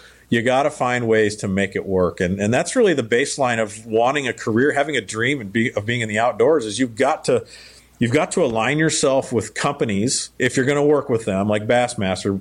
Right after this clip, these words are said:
companies you believe in, leadership you believe in. I keep hammering that home because right now we're killing it. Like, we're doing a great job in all of this, but I mean that. I believe in my leadership.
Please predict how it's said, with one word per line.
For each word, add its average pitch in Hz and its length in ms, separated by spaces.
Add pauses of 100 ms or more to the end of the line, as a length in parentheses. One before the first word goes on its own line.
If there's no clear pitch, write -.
(100)
companies 151 380
you 160 60
believe 143 320
in, 113 220 (300)
leadership 165 500
you 113 80
believe 95 320
in. 92 300
I 107 80
keep 226 240
hammering 175 300
that 113 140
home 113 240
because 101 280
right 117 180
now 110 240
we're 98 120
killing 87 360
it. - 80
Like, 87 160
we're 107 100
doing 107 240
a 92 60
great 98 220
job 95 320
in 95 60
all 87 180
of 82 60
this, 82 160
but 98 140
I 101 80
mean 107 280
that. 85 240 (420)
I 107 100
believe 107 340
in 104 60
my 98 140
leadership. 107 480